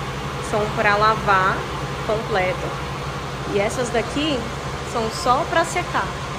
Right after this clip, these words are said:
E ali, naquele painel, faz o pagamento. Então, você põe sua roupa aqui e ali você faz o pagamento. Aí em cima marca o tempo, né? Essa aqui falta oito minutos pra acabar.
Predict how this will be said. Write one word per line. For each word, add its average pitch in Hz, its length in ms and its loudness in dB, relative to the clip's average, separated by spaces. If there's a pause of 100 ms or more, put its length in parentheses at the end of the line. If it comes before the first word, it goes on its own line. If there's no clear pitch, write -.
(1200)
E 254 60 8
ali, 262 440 4 (220)
naquele 233 260 2
painel, 220 420 4 (220)
faz 233 220 4
o - 60 -6
pagamento. 240 640 0 (300)
Então, 214 140 0
você 202 180 -2 (100)
põe 226 300 2
sua 294 120 2
roupa 233 320 0
aqui 226 240 -4 (840)
e 233 60 6
ali 220 340 0
você 269 220 -2
faz 254 240 0
o - 40 -6
pagamento. 240 440 2 (800)
Aí 226 180 6
em 269 160 2 (140)
cima 302 320 2
marca 226 520 4
o 262 160 0
tempo, 220 360 2
né? 214 180 -2 (540)
Essa 208 160 -2
aqui 262 260 -2 (140)
falta 233 600 4 (1200)
oito 254 240 2
minutos 254 420 0
pra 214 120 0
acabar. 190 360 2